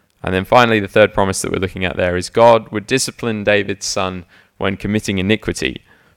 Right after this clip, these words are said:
but his love would not depart from him. And now, that seems to put a little bit of a dampener on things. There's, there's gonna be iniquity and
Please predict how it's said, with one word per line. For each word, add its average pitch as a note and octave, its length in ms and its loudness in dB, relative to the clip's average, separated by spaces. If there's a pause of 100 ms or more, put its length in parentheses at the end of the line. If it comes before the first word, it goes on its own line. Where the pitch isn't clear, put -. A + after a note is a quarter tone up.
(100)
but F#2 100 -4
his F#2 140 -4
love G2 400 2
would F#2+ 160 -6
not - 240 -6
depart - 420 -6
from - 180 -8
him. - 260 -10 (1040)
And G#2+ 140 -2
now, A#2 240 6 (300)
that C3 100 2
seems F3+ 220 -2
to - 100 -2
put B2+ 160 2
a - 20 2
little A#2+ 220 4
bit G#2+ 140 4
of G2 100 0
a G2 60 2
dampener F#2+ 540 0
on F2 140 -4
things. G#2+ 480 -6 (140)
There's, G2+ 220 -6
there's G#2+ 160 -10
gonna A#2+ 180 -2
be G#2+ 260 -6
iniquity C#3+ 680 -2 (800)
and G#2 180 -2